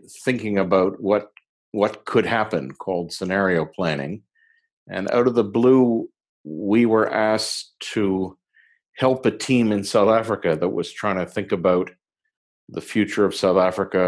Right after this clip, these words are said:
and how to move from apartheid to democracy. And, uh, in September nineteen ninety-one, I found myself, uh,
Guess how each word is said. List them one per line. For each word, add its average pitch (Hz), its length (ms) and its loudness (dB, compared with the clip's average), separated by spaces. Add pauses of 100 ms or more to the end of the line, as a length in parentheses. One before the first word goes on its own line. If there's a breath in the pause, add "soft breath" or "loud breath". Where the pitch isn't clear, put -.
and 80 140 -4
how 95 200 0
to 95 80 0
move 87 320 -2
from 87 160 -4
apartheid 87 760 -2
to 87 100 -10
democracy. 82 880 -6 (680 soft breath)
And, 87 320 -6
uh, 85 340 2
in 90 140 -6
September 107 580 -4
nineteen 98 380 -2
ninety-one, 90 480 0 (100)
I 90 40 -4
found 98 400 -4
myself, 90 520 -4 (960)
uh, 82 340 -2